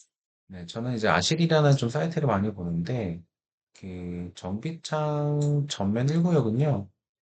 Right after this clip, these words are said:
그 용산역, 신용산-, 신용산역에서 한강대교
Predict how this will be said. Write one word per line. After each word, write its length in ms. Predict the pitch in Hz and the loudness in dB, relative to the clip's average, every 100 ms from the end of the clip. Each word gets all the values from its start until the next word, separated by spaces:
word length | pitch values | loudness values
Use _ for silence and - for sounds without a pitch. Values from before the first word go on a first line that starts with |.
| _ _ | _ _
그 140 | 104 | -10
용산역, 640 | 90 98 135 165 165 156 143 | -6 -6 -2 2 4 2 0
신용산-, 640 | - 190 196 202 196 180 175 - | 2 4 6 6 6 4 -4 -14
신용산역에서 1400 | - 214 208 131 110 147 156 143 120 110 98 101 113 98 98 | -12 -4 -2 0 0 0 2 2 2 -2 -6 -4 -4 -6 -10
한강대교 760 | 117 160 180 165 113 90 104 160 | -10 -6 -6 -6 -8 -6 -6 -8